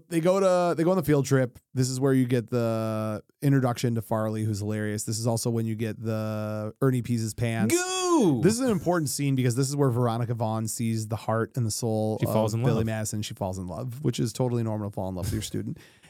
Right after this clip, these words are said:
Speaker 1: And
Speaker 2: It happens a lot.
Speaker 1: it does. They're getting back on the bus, and Farley kinda looks up Veronica Vaughn's skirt when she walks up there. And this is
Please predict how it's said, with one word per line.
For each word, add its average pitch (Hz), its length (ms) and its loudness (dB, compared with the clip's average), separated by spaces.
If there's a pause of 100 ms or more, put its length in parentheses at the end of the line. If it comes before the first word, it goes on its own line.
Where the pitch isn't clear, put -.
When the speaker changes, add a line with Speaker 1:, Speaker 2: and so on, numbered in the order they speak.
(100)
Speaker 1:
And 135 420 4
Speaker 2:
It 381 120 4
happens 339 380 0
a 127 40 -4
lot. 151 240 4
Speaker 1:
it - 20 4
does. 113 340 0 (120)
They're 135 120 4
getting 160 240 2
back 139 260 0
on 151 120 2
the 131 80 0
bus, 104 500 -6
and 117 340 -4
Farley 120 640 -2
kinda 113 240 -4
looks 120 280 -2
up 110 260 -4
Veronica 110 400 -2
Vaughn's 101 300 -2
skirt 160 260 0
when 120 100 -4
she 120 120 -4
walks 107 260 -2
up 107 120 -4
there. 104 280 -6
And 110 260 -4
this 139 300 2
is 160 540 0